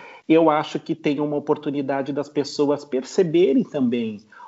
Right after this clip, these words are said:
o que eu sou capaz de fazer, o que eu sou capaz também de transformar, para eu também ter uma nova profissão no momento que a crise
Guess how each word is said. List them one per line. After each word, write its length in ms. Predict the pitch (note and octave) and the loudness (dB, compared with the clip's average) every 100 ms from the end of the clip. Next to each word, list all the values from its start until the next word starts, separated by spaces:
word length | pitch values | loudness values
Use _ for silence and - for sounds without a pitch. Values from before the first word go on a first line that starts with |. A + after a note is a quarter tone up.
| - | -4
o 80 | D3+ | -4
que 440 | D#3 - E4 E3+ | 0 4 6 8
eu 200 | D#3+ D#3+ | 6 4
sou 580 | - - E3 D3+ D#3 - | 0 0 4 6 4 0
capaz 960 | - C3+ - C#3+ C3+ C#3+ - - - - | -4 -4 0 0 2 -2 -8 -16 -18 -18
de 260 | D3+ F#2 | -10 -8
fazer, 720 | D3+ C#3 A#2 G#2 A#2+ B2+ B2+ - _ - | -6 -4 -4 -2 0 0 -2 -12 _ -6
o 120 | B2 | -2
que 180 | B2 D#3+ | 0 2
eu 80 | F3+ | 2
sou 260 | F3+ D#3+ D3+ | 2 -2 0
capaz 600 | C#3+ C3+ C3 B2 B2+ - | -2 -4 -2 -2 -2 -4
também 500 | C3 A#2+ A#2 A#2 A2 | -2 0 0 0 -2
de 140 | A#2 | -4
transformar, 1080 | - - - D#3 F#3+ G3 - C#3 B2 B2 C3 | -6 -4 2 4 4 0 2 2 2 0 0
para 200 | D3 D3 | -2 -2
eu 60 | D#3 | -2
também 500 | E3 F3+ E3 A#3 C4+ | -2 -2 0 0 0
ter 240 | - D#3+ | 2 2
uma 200 | D#3 D#3 | 2 -2
nova 640 | D3 C#3 C#3 D3+ D3+ D3+ - - _ _ _ | -2 0 2 0 -2 -6 -8 -20 _ _ _
profissão 680 | D3 D#3 C#3+ - - C3 C3+ | 2 2 0 -2 0 2 2
no 140 | C3+ | 2
momento 540 | C3 C3 B2 B2+ C3 C3 | 2 4 4 2 0 -4
que 120 | - | -2
a 80 | A#2+ | -4
crise 720 | - - C3+ C#3+ C#3 C#3 C#3 | -2 2 4 4 2 -4 -8